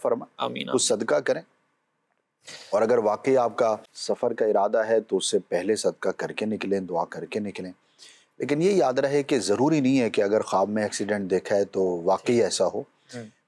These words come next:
Speaker 1: بعض اوقات کسی اور ایکسیڈنٹ کی خبر کی وجہ سے بھی خواب نظر آ جاتا ہے، تو اس میں
Speaker 2: صحیح ہے۔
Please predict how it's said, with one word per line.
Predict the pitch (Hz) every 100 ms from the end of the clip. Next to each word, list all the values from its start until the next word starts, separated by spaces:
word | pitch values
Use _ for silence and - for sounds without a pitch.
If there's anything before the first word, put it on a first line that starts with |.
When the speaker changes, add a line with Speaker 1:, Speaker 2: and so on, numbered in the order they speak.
| _
Speaker 1:
بعض | 113 127
اوقات | 123 131 -
کسی | 127 -
اور | 127 113 147
ایکسیڈنٹ | 135 - 127 127 127
کی | 127
خبر | - 113 143
کی | 156 151
وجہ | 127 120
سے | 113 113
بھی | 110
خواب | 104 95
نظر | 90 87
آ | 80
جاتا | - - -
ہے، | - -
تو | 104
اس | -
میں | 123 113 - _
Speaker 2:
صحیح | - 131
ہے۔ | 107